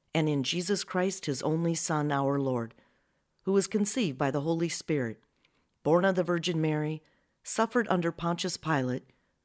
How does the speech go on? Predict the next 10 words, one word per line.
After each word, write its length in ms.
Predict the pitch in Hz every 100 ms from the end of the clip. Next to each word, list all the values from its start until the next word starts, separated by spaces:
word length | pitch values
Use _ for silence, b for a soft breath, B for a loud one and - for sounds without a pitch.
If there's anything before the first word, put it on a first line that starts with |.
| _ -
was 160 | 170
crucified, 800 | - - 208 - 156 131 113 107 _ -
died, 440 | 147 151 165 170 -
and 160 | 156
was 100 | 151
buried. 480 | 143 143 120 107 107 _ _ _ _ _ _ _ _ _
He 140 | - 147
descended 560 | 147 - 170 156 165
into 240 | 151 156 135
hell. 380 | 147 117 113